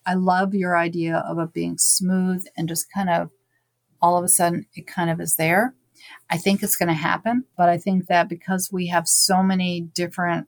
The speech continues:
educational levels, not from of college versus not college, but from tech knowing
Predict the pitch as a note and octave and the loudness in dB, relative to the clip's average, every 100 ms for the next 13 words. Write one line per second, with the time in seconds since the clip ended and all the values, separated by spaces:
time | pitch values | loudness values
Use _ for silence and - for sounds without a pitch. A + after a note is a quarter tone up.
0 | - E3+ F#3 - G3+ G#3 - A3 G3+ G3+ | -8 -8 -10 -12 -6 -6 -4 -2 2 4
1 | F#3+ F#3+ F#3 - - F#3 G#3 G#3 A3 G3+ | 4 4 0 0 0 4 2 2 -2 0
2 | F#3+ F#3 F#3 - E3 D#3+ _ - - F3+ | 0 -4 -6 -6 -4 -4 _ -8 2 2
3 | F3+ F3 - E3 E3+ F#3 F#3 - E3+ E3+ | 2 -4 -6 -4 -2 0 0 2 0 0
4 | E3 - F3 _ _ - F3+ E3 E3 E3 | -2 -6 -6 _ _ -8 -2 0 0 -2
5 | - - A3 - F#3+ F#3+ G#3 A#3 | -8 -6 -6 -2 0 2 2 -2